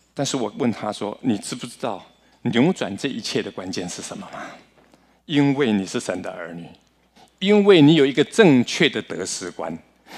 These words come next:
因为你懂得要先失而得，而不是只是要抓住要得。”我可以讲，你如果觉得这是报复的机会，你如果一直不断地在老板面前说他的不对的时候，很有可能你最后失去的是你的工作。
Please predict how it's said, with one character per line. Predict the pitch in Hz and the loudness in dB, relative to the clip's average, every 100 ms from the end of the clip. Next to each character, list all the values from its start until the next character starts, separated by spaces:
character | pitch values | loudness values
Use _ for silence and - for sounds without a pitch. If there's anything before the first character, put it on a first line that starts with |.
| - | -4
因 | 233 | 4
为 | 240 | 8
你 | 214 | 8
懂 | 180 135 | 6 4
得 | 131 175 | 4 4
要 | 185 | 6
先 | 156 - 170 | 6 8 8
失 | - - 190 | 8 6 4
而 | 127 147 | 2 -2
得， | - 123 - - | 2 0 2 2
而 | 196 | 4
不 | 247 | 4
是 | 262 | 2
只 | 214 196 | 2 0
是 | 240 | 2
要 | 247 - | 0 0
抓 | - 214 | 2 0
住 | 220 208 | 2 4
要 | 196 | 4
得。” | 160 131 - | 4 2 0
我 | 170 | 0
可 | 233 | 2
以 | |
讲， | 202 190 175 | 2 2 2
你 | 202 | 2
如 | 196 247 | 4 4
果 | 208 | 2
觉 | 214 | 4
得 | 240 | 2
这 | 196 226 | 4 4
是 | |
报 | - 233 | 6 6
复 | 170 190 | 4 2
的 | |
机 | 170 175 | 0 0
会， | 170 175 - | 0 0 2
你 | 170 | 0
如 | 190 | 2
果 | 220 | 2
一 | 247 | 2
直 | 202 | 0
不 | 165 185 | -2 -2
断 | 233 | 2
地 | 175 | 2
在 | 185 | 4
老 | 165 | 4
板 | 143 | 4
面 | 170 156 | 4 4
前 | 131 | 4
说 | 123 139 | 0 -2
他 | 147 | -2
的 | 123 | -4
不 | 120 | -4
对 | 143 | -2
的 | 120 | -2
时 | 110 117 | -2 -2
候， | 117 - - | -2 -4 0
很 | 175 220 | 6 8
有 | 202 | 8
可 | 202 156 | 6 2
能 | 151 | 4
你 | 127 | 2
最 | - 180 | 4 4
后 | 190 | 4
失 | 160 - 220 | 2 2 0
去 | - 220 | 2 2
的 | 220 | 4
是 | 220 | 6
你 | 123 | 4
的 | 107 | 2
工 | 127 113 | -2 -2
作。 | 117 | -4